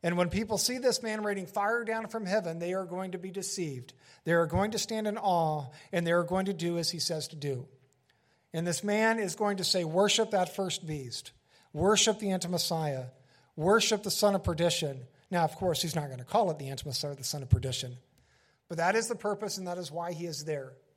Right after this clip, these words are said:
He is there to perform these great wonders so that the earth and all of mankind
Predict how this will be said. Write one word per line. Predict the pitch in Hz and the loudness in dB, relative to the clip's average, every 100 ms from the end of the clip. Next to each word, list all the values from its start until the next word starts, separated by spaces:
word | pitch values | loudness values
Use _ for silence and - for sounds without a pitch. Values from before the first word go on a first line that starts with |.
| _ _ _ | _ _ _
He | - 214 | 0 2
is | 196 | 2
there | 175 202 | 2 0
to | 202 | 0
perform | 185 202 190 | -4 -2 -2
these | 175 | -2
great | 147 190 220 | -2 -2 -2
wonders | 208 214 170 131 120 - - _ _ _ _ _ _ _ - | -2 -2 -2 -4 -4 -6 -8 _ _ _ _ _ _ _ -6
so | - 185 | 0 4
that | 180 175 170 - _ _ _ _ - | 6 4 2 -16 _ _ _ _ -4
the | 180 | 4
earth | 196 220 135 - - - _ _ _ _ - | 8 8 6 -4 -16 -20 _ _ _ _ -8
and | 170 | 4
all | 180 214 | 6 6
of | 214 | 4
mankind | 233 233 - - 240 160 120 113 | 0 -2 -4 -2 -2 -2 -6 -12